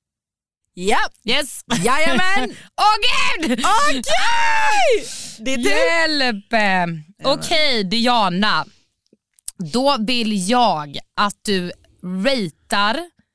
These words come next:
Speaker 2: från ett till tio. Topp tre kändaste du har legat med.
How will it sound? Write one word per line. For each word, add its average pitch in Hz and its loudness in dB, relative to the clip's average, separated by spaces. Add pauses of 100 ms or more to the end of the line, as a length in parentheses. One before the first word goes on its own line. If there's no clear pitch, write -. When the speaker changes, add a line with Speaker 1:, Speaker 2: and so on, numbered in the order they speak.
(320)
Speaker 2:
från 226 -2
ett 240 -6 (100)
till 196 -4 (120)
tio. 180 -4 (680)
Topp - -2
tre 170 -2 (180)
kändaste 180 -2
du 175 -6
har 170 -4
legat 180 -4
med. - -8